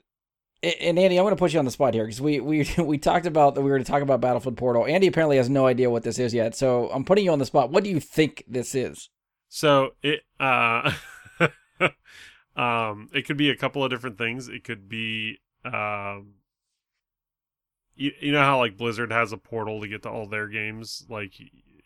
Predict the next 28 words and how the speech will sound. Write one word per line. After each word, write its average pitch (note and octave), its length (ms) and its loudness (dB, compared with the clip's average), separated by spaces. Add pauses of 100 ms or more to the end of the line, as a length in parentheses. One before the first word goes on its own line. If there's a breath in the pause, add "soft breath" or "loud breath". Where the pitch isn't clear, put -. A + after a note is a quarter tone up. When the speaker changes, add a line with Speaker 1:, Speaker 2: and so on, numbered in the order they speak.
(260)
Speaker 2:
it, - 440 -20
it's, - 200 -20
it's A2+ 260 -16
like G#2+ 160 -8
an, A2 260 -18 (260)
an A#2 100 -6
application A2+ 720 -4
that G2+ 140 -10
just G#2 240 -18 (220)
launches G#2+ 440 -14
any G#2+ 320 -16 (140)
Blizzard G#2 360 -14
game. G#2 340 -14 (380)
I'm - 60 -18
assuming A2 600 -10
it, - 220 -20
it - 120 -10
could G#2 180 -14
be A2+ 340 -8
a A2 160 -16
Battlefield A2+ 800 -4
application G#2 580 -12
that G#2 180 -20
just A2 200 -16
launches G#2 380 -12
any G2+ 240 -14 (140)
Battlefield A2+ 500 -12
game. C3 320 -6